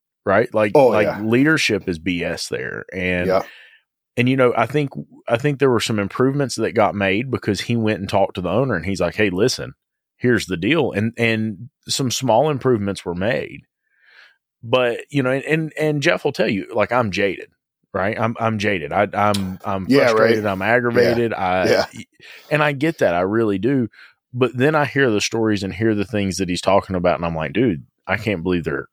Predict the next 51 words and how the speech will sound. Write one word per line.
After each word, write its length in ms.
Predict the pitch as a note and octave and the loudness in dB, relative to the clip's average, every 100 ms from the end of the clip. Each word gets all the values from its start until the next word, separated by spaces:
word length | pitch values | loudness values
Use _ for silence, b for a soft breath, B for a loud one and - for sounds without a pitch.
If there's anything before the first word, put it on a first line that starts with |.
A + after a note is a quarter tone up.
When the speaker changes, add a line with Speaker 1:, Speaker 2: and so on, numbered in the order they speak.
| F2 | -10
Speaker 1:
they're 200 | F2 E2 | -6 -2
doing 380 | D2+ D3+ G#2 C#2+ | 2 4 2 -2
that. 120 | B1+ | -4
I 80 | D#2+ | -4
can't 220 | G#2 F2+ | -2 0
believe 200 | G2+ F#2 | 0 0
they're 220 | E2+ D#2+ | -2 0
acting 460 | G2 A2+ - F#2+ D#2 | 2 0 -2 -6 -4
that 180 | D2 - | -4 -4
way. 160 | - - | -6 -2
Speaker 2:
Yeah. 420 | D3 C#3 C#3+ G#2 | 2 4 4 2
So, 360 | - - B2+ A#2+ | -4 0 2 2
and, 240 | - C#3+ - | 0 -4 -2
and 140 | E3 | 0
you 60 | F#3 | 2
know 140 | A3 | 4
what 140 | F#3 D3+ | 2 0
the 80 | D3+ | -8
thing 240 | F3+ D#3+ | -4 -2
is 200 | C3 A2+ | -2 -4
too, 440 | - E3+ C3 A2+ A2 - | -2 2 2 0 -4 -14
I 80 | G2+ | -12
guess, 260 | A2 A#2 G#2+ | -12 -12 -10
I 40 | |
guess 280 | A2 D#3+ - | -2 -2 2
it 80 | D3+ | 4
all 180 | D3+ | 4
depends. 640 | C#3 B2+ C#3 C3 C3 - - _ b b b b b b _ - | 2 0 2 2 0 -8 -16 _ b b b b b b _ -4
I 100 | A#2+ | 0
guess, 340 | C#3 A3 A3 - | 4 2 2 -2
you 100 | E3+ | 2
know, 180 | E3 | 4
what 120 | D#3+ C#3+ | 6 4
I've 200 | G#3 G#3+ | 0 -2
started 360 | - C#3+ A#2+ | 0 0 0
to 60 | G2 | -6
s-, 200 | F#2 - _ _ - | -8 -10 _ _ -6
discover, 640 | G#2 - B2 A#2 F#2+ - | -4 2 4 4 0 -10
you 140 | F#2 F2+ | -12 -8
know, 200 | E2 E2 | -6 -4
with, 320 | D#2+ - - - _ | -6 -8 -16 -20 _
you 120 | - G#2 | -6 -4
know, 80 | |
being 280 | F#2+ D#3 D3 | 0 2 4
on 180 | C3+ B2 | 4 0
Facebook, 720 | - A#2+ A2 - A2+ G#2 G2 | 0 -2 -2 0 2 2 0
listening 300 | A#2 - G#2 | -4 -2 -4
to 60 | - | -4
people 220 | G2+ F#2+ | -6 -6
talk, 480 | - F#2+ F2+ F2+ - | 0 2 2 -2 -8
it's 240 | - - | -14 -16